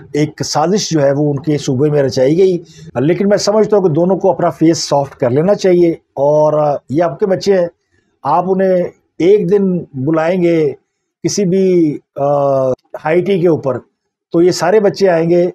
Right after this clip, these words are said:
और आपकी बात भी सुनेंगे और अपने दिमाग भी साफ करके जाएंगे। एक बहुत ही सीनियर साफ़ी ने यह खबर दी है कि इमरान खान साहब की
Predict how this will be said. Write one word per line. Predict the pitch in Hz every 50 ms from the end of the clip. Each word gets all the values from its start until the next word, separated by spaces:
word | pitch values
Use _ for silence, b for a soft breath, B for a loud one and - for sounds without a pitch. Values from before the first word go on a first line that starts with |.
| _ -
और | 139 151 156
आपकी | 151 127 - 185
बात | 139 135 139 143 139
भी | 151 175
सुनेंगे | 170 - 156 160 165 165 170 170 175 170 175 b b b b b b _ -
और | 143 147 151 156 151 156 165 - -
अपने | 143 - 165 160
दिमाग | 127 135 131 139 139 147 147
भी | 147 147
साफ | - 135 123 120 -
करके | - 120 110 - 123
जाएंगे। | 110 117 107 107 101 98 95 - _ _ _ _ _ _ _ _ _ _ _ _ _ _ _ _ _ _ _ _ _ _ _ _ - _ _ _ _ -
एक | 151 170 165 - 120
बहुत | 127 151 180 185 190
ही | 196 180
सीनियर | - - 170 165 170 180
साफ़ी | - - 151 139 131 - 160
ने | 160 165
यह | 156 160 143
खबर | - 139 151 151
दी | 143 123 147 196
है | 214 165 127 107 95 _ _ _ _ _ _ _ _ _ _ _ _ _ _ _ _ _ _ _ _ _ _ _ _ -
कि | 170 180 180 180 175 175 175 175 - -
इमरान | 160 156 170 180 196 190 170
खान | 190 196
साहब | 165 147 185 185 -
की | - 196